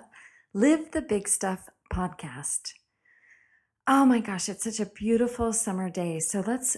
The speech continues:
go ahead and take our golden pause. Wherever you are, sit comfortably.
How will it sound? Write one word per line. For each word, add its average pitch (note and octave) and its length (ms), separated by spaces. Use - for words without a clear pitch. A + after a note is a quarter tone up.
go C4+ 200
ahead B3 280
and F#3+ 180
take - 260
our E3+ 120
golden E3 420
pause. D3 800
Wherever E3+ 220
you A#3 160
are, E3+ 240
sit - 260
comfortably. E3+ 840